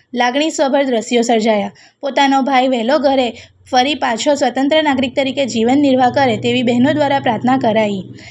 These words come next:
ભાઈ બહેનના પવિત્ર બંધનના પ્રેમ સમા રક્ષાબંધન પર્વની આજે ઉજવણી કરવામાં આવી રહી છે. ત્યારે વડોદરા મધ્યસ્થ જેલ ખાતે પણ સજા ભોગવી રહેલા કેદીઓને પણ પોતાની બહેનો દ્વારા રાખડી બાંધી રક્ષાબંધન પર્વની ઉજવણી કરવામાં આવી હતી.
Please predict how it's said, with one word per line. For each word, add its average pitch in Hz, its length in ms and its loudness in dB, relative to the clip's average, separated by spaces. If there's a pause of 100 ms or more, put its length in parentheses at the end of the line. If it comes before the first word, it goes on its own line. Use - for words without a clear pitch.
(160)
ભાઈ 285 200 2
બહેનના 294 380 0
પવિત્ર 277 400 0
બંધનના 269 480 4
પ્રેમ 262 260 2
સમા 269 280 4
રક્ષાબંધન 277 640 2
પર્વની 254 360 2
આજે 262 200 2
ઉજવણી 240 380 0
કરવામાં 220 480 0
આવી 220 140 0
રહી 202 240 -2
છે. 214 200 -2 (420)
ત્યારે 233 200 0
વડોદરા 262 420 0
મધ્યસ્થ 294 420 -2
જેલ 233 300 0
ખાતે 254 300 0
પણ 277 220 -2
સજા 247 340 2
ભોગવી 269 300 0
રહેલા 269 320 2
કેદીઓને 226 560 0
પણ 254 240 0 (320)
પોતાની 294 320 0
બહેનો 277 260 2
દ્વારા 302 260 2
રાખડી 254 300 -2
બાંધી 254 300 2
રક્ષાબંધન 277 600 0
પર્વની 240 340 2
ઉજવણી 233 380 2
કરવામાં 233 380 0
આવી 220 160 -4
હતી. 214 340 -4